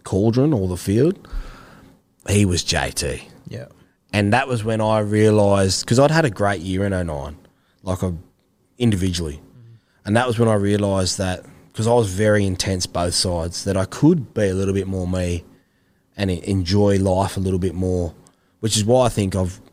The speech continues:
Speaker 1: you know, with Maddie, my wife, and two kids, so I've got that really good balance and that energy and that passion for it now, 'cause I realise, like I said, the boots are always on. Sometimes the laces are undone.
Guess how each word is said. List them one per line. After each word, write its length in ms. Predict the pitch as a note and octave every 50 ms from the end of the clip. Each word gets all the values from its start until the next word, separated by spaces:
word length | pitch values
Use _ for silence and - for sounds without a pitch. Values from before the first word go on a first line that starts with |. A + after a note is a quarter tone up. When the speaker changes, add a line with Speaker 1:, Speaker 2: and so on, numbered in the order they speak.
| _ _ _ _ _ _ _ _ _ _ _ _ _ A2
Speaker 1:
you 80 | G#2+ G2+
know, 120 | F#2 F#2
with 240 | F2+ F#2 G2+ F#2 F2
Maddie, 500 | F#2+ F#2 F#2 G2+ G#2 G2+ F#2+ F#2 F2+ F2+ F#2 -
my 140 | - F#2+ F2+
wife, 440 | F2 F2+ F#2 G2 G2 G2+ G2 F#2+ -
and 300 | F#2+ F2+ E2+ E2+ D#2+ -
two 160 | - G2+ F2+
kids, 420 | D#2 - G#2 G#2 G2+ F#2 F2 - - - - - - - -
so 160 | - - A2
I've 120 | B2+ B2
got 80 | - B2+
that 160 | A#2 G#2 F#2
really 180 | F#2+ G2+ G2 F#2+
good 160 | F#2 F2 D2
balance 380 | F2+ F2+ F#2+ F#2+ G2 F#2+ - G2
and 80 | F#2
that 120 | F2 F2 E2+
energy 460 | F2 F#2 G2+ G#2 F#2 F#2+ G2 F#2+ F#2
and 240 | F2 E2+ E2 E2+ E2+ - _ _
that 220 | - E2 D2+ -
passion 340 | - - F2 F2+ - A2+ G2+
for 240 | F#2+ - G#2 G2 F2
it 60 | D#2
now, 240 | E2 E2+ F#2+ A2 C3
'cause 180 | B2+ - A2
I 80 | A2 A2
realise, 640 | A2 A#2 B2 C#3 C#3 C3+ A#2+ A2+ G#2+ G2+ - - - - - - - - - - - - - - -
like 160 | - C3+ -
I 20 | A#2
said, 240 | G2 - C3 B2+ F#2
the 80 | F#2
boots 300 | E2+ G2+ C#3 D#3 - -
are 40 | E3+
always 280 | D#3+ C#3+ B2 G2+ F#2+ F2
on. 380 | G2 A2 G#2 F2 D#2+ F2+ A2 - _ _ _ _ _ _ _ _ _ _ _ _ _ _
Sometimes 460 | - - A2 G#2+ A2 - A2+ A2 G#2 F#2+
the 60 | F#2+
laces 420 | F2+ F2 G2+ G#2 - G2+ G2+ F#2+
are 100 | F#2+ F2+
undone. 360 | E2+ E2+ D#2+ D#2 D2+ D#2 D2+